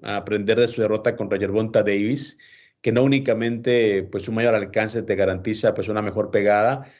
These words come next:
Sería, te digo, un, para mí un buen match, ¿no? Porque el Pitbull Cruz es un tipo agresivo, un tipo que va para el frente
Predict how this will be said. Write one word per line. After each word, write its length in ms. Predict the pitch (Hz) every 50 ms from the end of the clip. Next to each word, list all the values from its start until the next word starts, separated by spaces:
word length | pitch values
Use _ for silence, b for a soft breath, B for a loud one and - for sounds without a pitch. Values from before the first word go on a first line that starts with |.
| B B
Sería, 580 | B - 120 113 117 123 127 123 120 113 101 98 -
te 80 | 107
digo, 280 | 110 120 117 113 98 92
un, 400 | 101 113 120 120 117 - 127 120
para 140 | - 127 151
mí 80 | 196
un 80 | 208 185
buen 180 | 170 151 139
match, 360 | 127 123 117 113 110 - - -
¿no? 180 | 110 113 110
Porque 220 | - 117 113 - 110
el 80 | 104
Pitbull 320 | 101 123 117 120 123 113 120
Cruz 160 | 127 117 117
es 60 | 117
un 40 | 107
tipo 220 | 110 120 123 135
agresivo, 420 | 117 113 107 101 - 127 123 120 123
un 80 | 120
tipo 240 | - 113 113 113 110
que 80 | - 107
va 140 | 101 104
para 120 | - 113 104
el 80 | 101
frente 500 | 90 104 113 113 110 107 107 131 143 160